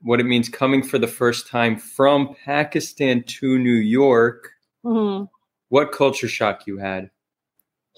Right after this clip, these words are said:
Speaker 2: For me, uh, the first time I came, it wasn't so much of a sh-, uh, culture shock. I think the biggest culture shock, uh, for me was when I went to high school because I saw pregnant teenagers,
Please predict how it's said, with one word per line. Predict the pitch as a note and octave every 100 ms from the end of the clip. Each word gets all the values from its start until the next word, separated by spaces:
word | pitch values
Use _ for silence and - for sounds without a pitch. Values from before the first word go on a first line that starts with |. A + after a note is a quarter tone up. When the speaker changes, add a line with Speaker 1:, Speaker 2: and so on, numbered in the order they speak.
| _ _ _ - - - _ _ _
Speaker 2:
For | D#4+ E4
me, | C#4+ D4 D#4 E4+ F#4 - -
uh, | - C4 C4 B3
the | C4
first | - C#4+ D#4+
time | G#4+ F4+
I | F4
came, | D4+ F4+ F4+ F#4
it | - A3
wasn't | B3 C4 C4
so | C4 A#3+
much | A3 A3+
of | F#3+
a |
sh-, | - - _ _ A3+
uh, | G3+ F#3+ F#3
culture | - G#3+ -
shock. | G3 F#3 D#3 _ _ _ _
I | B3+
think | C4 D#4+ D#4
the | A#3
biggest | B3+ D4+ -
culture | C4+ C4 C4+
shock, | - G#3+ A#3 - _ _ _ _ -
uh, | B3 B3 A#3 A3+
for | A#3 A#3
me | A3 C4+ C4
was | G#3 A3 F3+
when | F#3+ A3
I | G#3
went | G#3 G#3
to |
high | F#3+ F#3+
school | G3+ - E3 C#3 D3+
because | G3 - G#3+
I | G#3
saw | G3 F#3+ F3+ F3 _
pregnant | - A3 A3+ G#3+ G#3
teenagers, | - G#3+ E3 F3 - - - -